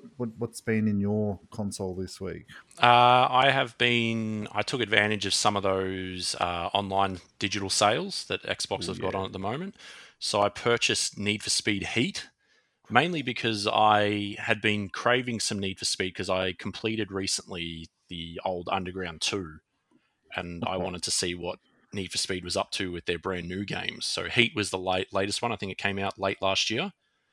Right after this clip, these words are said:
Speaker 1: Yep.
Speaker 2: And I've probably played about maybe eight hours so far on the Xbox One X, and I'm, I'm liking it. It's fun. It's like they merged Underground two's open world with Hot Pursuit's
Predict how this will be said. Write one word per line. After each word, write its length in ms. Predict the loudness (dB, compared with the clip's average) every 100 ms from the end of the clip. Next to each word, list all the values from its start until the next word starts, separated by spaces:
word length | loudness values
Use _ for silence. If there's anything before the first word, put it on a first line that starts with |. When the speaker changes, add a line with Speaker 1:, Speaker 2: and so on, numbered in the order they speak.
| _ -8
Speaker 1:
Yep. 200 | -8 -8 _
Speaker 2:
And 360 | 4 6 4 2
I've 180 | 0 0
probably 520 | -2 0 0 0 -2
played 320 | -4 -2 0
about 260 | 2 2 2
maybe 340 | -2 -2 -2 4
eight 220 | 4 6
hours 440 | 4 4 0 -4
so 420 | -4 -6 -6 -6 -4
far 300 | -2 -2 -4
on 80 | -8
the 60 | -10
Xbox 340 | -6 -6 -6
One 140 | -4 -4
X, 380 | -6 -8 -12 -14 _ _ _
and 340 | -4 -4 -8 -6
I'm, 400 | -6 -4 -8 -4
I'm 140 | -4 2
liking 380 | 4 4 4 -2
it. 140 | -4
It's 200 | -6 -6
fun. 400 | 0 2 2 -2 -14 -6
It's 240 | -4 0
like 160 | 2 4
they 140 | 4
merged 800 | 4 4 4 6 4 4 0 0 -12 _ _ 4
Underground 580 | 4 4 2 2 2 -2
two's 440 | -2 -2 -2 -2 0
open 400 | -2 -2 -6 -4
world 500 | -2 0 0 -4 -8
with 140 | -10 -6
Hot 260 | -2 -2
Pursuit's 800 | -2 -2 0 -2 -4 -4 -2 -4